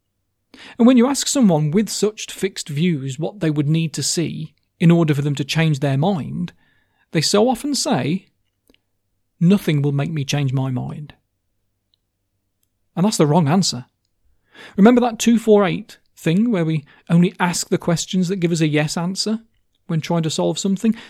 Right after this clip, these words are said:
The scientific method works the opposite way around,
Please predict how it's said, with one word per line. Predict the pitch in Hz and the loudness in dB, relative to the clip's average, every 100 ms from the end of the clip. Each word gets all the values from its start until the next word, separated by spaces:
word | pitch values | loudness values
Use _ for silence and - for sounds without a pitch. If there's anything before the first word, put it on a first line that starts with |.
| - | -10
The | - | -2
scientific | - 262 247 233 294 339 170 | 2 4 4 2 0 -2 -6
method | 127 - 190 220 _ _ - | -8 -2 -2 -2 _ _ 4
works | 202 240 - | 4 4 -2
the | 233 - | -4 -2
opposite | - - 254 185 240 | -6 -2 -2 -2 0
way | 190 202 | 2 4
around, | 190 196 247 202 143 151 | 4 2 2 0 -4 -10